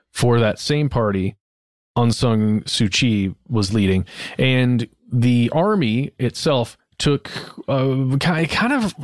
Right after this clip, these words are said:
kind of mirrors what was happening in the United States here with our elections.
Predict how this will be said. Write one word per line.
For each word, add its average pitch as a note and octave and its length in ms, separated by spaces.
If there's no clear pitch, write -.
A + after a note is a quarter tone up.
kind A#3+ 260
of G#3+ 60
mirrors C#3 400
what B2+ 140
was A2+ 100
happening A#2 380
in G2+ 80
the G2 60
United G2 280
States F#3+ 360
here A2+ 140
with G#2+ 140
our D3 120
elections. G#2+ 460